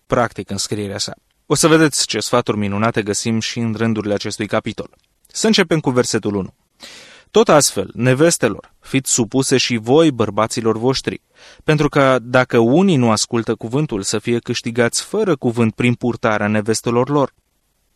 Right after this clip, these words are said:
Ne dăm seama că acest verset este o continuare, de fapt, a versetelor capitolului doi. Tot astfel face legătura cu cele spuse în capitolul precedent, care, așa cum am spus, avea ca temă separarea celui credincios.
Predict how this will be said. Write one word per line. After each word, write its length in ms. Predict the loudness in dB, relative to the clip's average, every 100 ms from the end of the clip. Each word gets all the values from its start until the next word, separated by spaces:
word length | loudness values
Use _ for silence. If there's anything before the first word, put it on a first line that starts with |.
| _ _ _ -2
Ne 120 | 2
dăm 180 | 4 4
seama 300 | 2 2 2
că 80 |
acest 260 | 0 -2 0
verset 360 | -2 0 -2 -2
este 360 | -4 -2 0
o 280 | 2 0 -2
continuare, 760 | 0 0 2 0 0 0 0 -4
de 120 | -10
fapt, 540 | -2 -2 _ -18 -16 -12
a 100 | -10
versetelor 600 | -8 -6 -4 -2 -2 -4 _
capitolului 680 | -4 -4 -4 -4 -4 -4 -4
doi. 260 | 0 0 0 _ _ -20 -20 -20 -20 -2
Tot 200 | 0 2
astfel 420 | 0 2 0 -2
face 340 | -2 -4 -2
legătura 440 | -4 -2 -2 0 -2
cu 120 | -2
cele 260 | -6 -6 -6
spuse 340 | -6 -6 -4
în 80 | -2
capitolul 520 | -4 -4 -6 -4 -4
precedent, 480 | -4 -4 -4 -2 -4
care, 180 | -6 -10
așa 200 | -10 -8
cum 140 | -4
am 120 | -4 -4
spus, 480 | -8 -6 -4 -4 -6
avea 240 | -6 -6
ca 140 | -4
temă 300 | -4 -2 0
separarea 840 | 0 -2 -2 -2 0 0 0 -2 -4
celui 280 | -4 -4
credincios. 600 | -2 -4 -2 -4 -4 -6